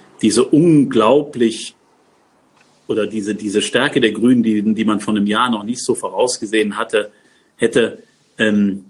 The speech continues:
die hat mit dem Bundestrend natürlich zu tun. Und ich bin gespannt, wie lang dieser Bundestrend trägt. Also ob, ob das sich verfestigt, also ob es tatsächlich eine,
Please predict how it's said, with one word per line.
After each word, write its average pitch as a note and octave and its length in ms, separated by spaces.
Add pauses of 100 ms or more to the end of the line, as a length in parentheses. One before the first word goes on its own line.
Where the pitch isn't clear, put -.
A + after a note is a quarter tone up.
(140)
die G#2 80
hat B2 200
mit A2+ 120
dem G#2+ 140
Bundestrend A#2+ 560
natürlich A2+ 360
zu G2 120
tun. C3+ 420
Und A#2 360 (360)
ich - 280
bin C#3+ 220
gespannt, C#3+ 640
wie C3+ 120
lang C3 320
dieser B2 260
Bundestrend B2+ 800 (540)
trägt. C3 600
Also A2+ 300
ob, - 200 (580)
ob - 120
das - 160
sich - 180
verfestigt, D#3+ 800
also A2+ 240
ob A#2 100
es A2+ 120
tatsächlich C#3 560
eine, A2 380